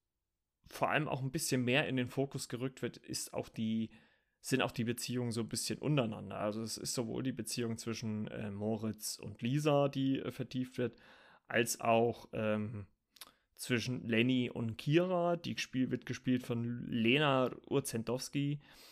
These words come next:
Ähm, äh, die hat auch schon in Dark mitgespielt, die spielt Kira.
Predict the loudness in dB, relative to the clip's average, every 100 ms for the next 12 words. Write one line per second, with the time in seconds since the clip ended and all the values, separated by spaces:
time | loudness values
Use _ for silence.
0 | -20 -20 _ 0 2 2 0 -2 -2 -2
1 | -4 -6 -8 -8 -8 -2 0 0 -2 -4
2 | 0 0 2 0 0 0 -2 -4 0 0
3 | 2 -2 -4 -6 0 4 4 4 2 0